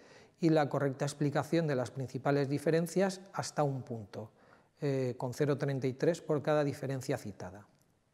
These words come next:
Eh, podemos plantear la respuesta en paralelo de los dos climas o explicar un, un clima y después explicar el otro, eh, haciendo hincapié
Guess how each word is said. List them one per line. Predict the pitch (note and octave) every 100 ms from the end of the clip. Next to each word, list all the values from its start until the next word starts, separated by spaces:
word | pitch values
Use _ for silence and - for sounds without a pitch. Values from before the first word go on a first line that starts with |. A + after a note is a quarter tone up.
| - - - - - - _ _ _ _ _ _ -
Eh, | D3+ C#3+ C#3+ C#3
podemos | C#3+ D3+ D#3
plantear | F3 D#3 D3+ D#3
la | D#3 D3+
respuesta | D3+ C#3+ - F3 E3+ D3+ B2+ B2
en | B2+
paralelo | A#2 C3+ B2 D3 D#3+ D#3+
de | D#3
los | D3+ D3+
dos | C#3+ D3
climas | - G#3 A3+ A3+
o | F3+ F3 G3 - -
explicar | D3+ - C3+ C3 D3 D3+
un, | D3+ D3+ D3+ -
un | D#3 C#3+
clima | - E3 E3 E3
y |
después | C3+ B2 C#3+ C#3+ C#3+
explicar | D#3+ C3 - B2+ C#3 C#3
el | C#3
otro, | D3 D#3+ E3 F#3 -
eh, | C3+
haciendo | A#2 C#3 C3+ C#3
hincapié | B2+ C3 C3+ C#3 D#3